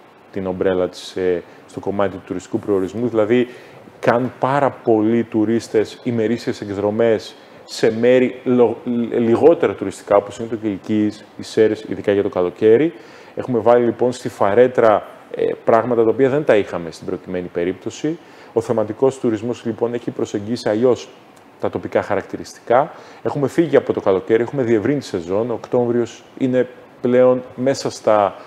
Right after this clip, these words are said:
πλαίσια του τουρισμού, που παλιότερα δεν ήτανε. Βλέπουμε ότι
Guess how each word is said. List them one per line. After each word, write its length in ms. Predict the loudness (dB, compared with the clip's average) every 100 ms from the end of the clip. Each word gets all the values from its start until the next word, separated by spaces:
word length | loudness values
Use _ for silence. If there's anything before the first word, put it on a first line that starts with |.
| -12 2
πλαίσια 480 | 4 4 2 0
του 320 | 0 -2 -4 -4
τουρισμού, 400 | -4 -2 -2 -2 -4
που 200 | -4 2
παλιότερα 440 | 4 6 4 0
δεν 220 | 0 -2
ήτανε. 440 | -2 -4 -2 -2 -4 -14 -20 -20 -2
Βλέπουμε 460 | 2 2 0 -2 0
ότι 360 | 0 -2 -4